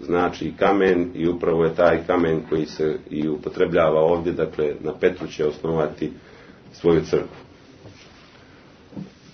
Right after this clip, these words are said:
E, kako je, e,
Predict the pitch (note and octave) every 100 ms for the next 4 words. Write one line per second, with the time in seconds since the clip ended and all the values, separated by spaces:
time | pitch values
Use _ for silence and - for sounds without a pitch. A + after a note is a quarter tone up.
0 | - - D#2+ E2 D#2+ D#2+ - - - -
1 | - - - - - - - - - -
2 | - - - - - - G#2 G#2 G#2 F#2+
3 | F#2